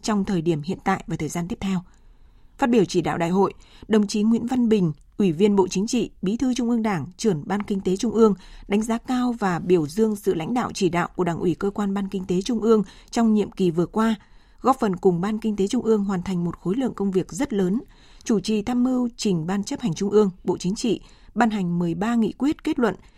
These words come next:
chiếm tỷ trọng lớn trong tổng số nghị quyết, kết luận của Đảng trong lĩnh vực kinh tế xã hội được ban hành trong nhiệm kỳ khóa mười hai. Trong nhiệm kỳ tới, đồng chí Nguyễn Văn Bình yêu cầu Đảng bộ Cơ quan Ban Kinh tế Trung ương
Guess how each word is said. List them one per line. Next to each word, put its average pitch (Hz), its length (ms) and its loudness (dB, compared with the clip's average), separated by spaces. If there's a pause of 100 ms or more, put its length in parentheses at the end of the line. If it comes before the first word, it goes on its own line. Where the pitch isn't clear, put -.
(160)
chiếm 196 280 0
tỷ 226 180 0
trọng - 240 -4
lớn 190 300 2 (100)
trong 214 260 -2
tổng 160 180 -4
số 170 120 -4
nghị 220 140 0
quyết, 262 240 -4
kết 277 140 -4
luận 214 160 0
của 170 140 -4
Đảng 156 260 -4 (200)
trong 262 160 2
lĩnh 220 140 -2
vực - 160 -2
kinh 202 140 -2
tế 170 140 -2
xã 214 160 -6
hội 247 240 0
được 165 240 -4
ban 202 180 -4
hành 180 260 -4
trong 190 220 -4
nhiệm 180 140 -2
kỳ 170 200 -2
khóa 170 160 -8
mười 226 120 0
hai. 180 300 -2 (680)
Trong 247 200 4
nhiệm 208 140 0
kỳ 170 100 -2
tới, 185 360 0 (300)
đồng 202 160 4
chí 208 140 -2
Nguyễn 220 160 0
Văn 254 160 0
Bình 202 200 2
yêu 262 160 0
cầu 180 360 0 (240)
Đảng 170 240 0
bộ 190 140 2
Cơ 254 160 -2
quan 226 240 -2
Ban 226 160 -2
Kinh 214 120 -6
tế 190 180 0
Trung 220 200 0
ương 214 220 4